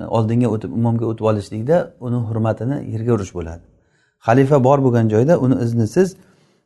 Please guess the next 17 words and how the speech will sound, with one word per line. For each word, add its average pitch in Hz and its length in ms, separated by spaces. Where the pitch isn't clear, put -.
e, - 100
namozga, 127 960
imomga 117 400
o'tishlik 123 340
mumkin 110 260
emas. 85 200
Qayerda 139 400
bo'lsa 104 240
ham 147 140
xalifa 104 340
o'tishi 107 260
kerak 85 220
imomga. 85 360
Imomatga 139 540
haqli 131 320
kishi 170 240
sulton, 123 440